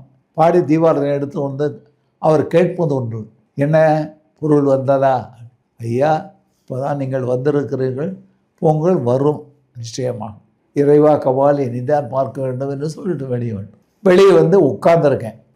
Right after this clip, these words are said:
சமணம் போட்டு உட்காந்துட்டு, இப்படி அவர் பொருள் வர சொன்னா, நான் பாடிட்டேன், "எனக்கு பொருள் வரணுமே,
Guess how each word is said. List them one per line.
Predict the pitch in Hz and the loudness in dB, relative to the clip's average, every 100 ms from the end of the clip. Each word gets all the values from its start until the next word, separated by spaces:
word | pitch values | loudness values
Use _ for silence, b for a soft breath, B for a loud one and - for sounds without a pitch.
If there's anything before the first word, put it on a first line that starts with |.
| _ _ | _ _
சமணம் | 135 151 156 139 | 0 2 2 0
போட்டு | 139 131 139 | 0 0 0
உட்காந்துட்டு, | 113 127 127 135 | 0 -2 -2 -2
இப்படி | 127 135 117 - - _ _ _ _ | 0 0 0 -4 -18 _ _ _ _
அவர் | 135 123 131 | 0 0 2
பொருள் | 147 160 | 2 4
வர | 151 135 117 | 2 0 -2
சொன்னா, | 131 139 139 | -4 -2 -2
நான் | 120 120 | -2 0
பாடிட்டேன், | 135 135 120 151 - - _ _ _ _ | 0 -2 -2 -4 -4 -14 _ _ _ _
"எனக்கு | 127 120 113 | -8 -6 -8
பொருள் | 131 135 151 | -4 0 0
வரணுமே, | 127 131 135 135 135 120 104 | 0 -2 -2 -2 -2 -4 -6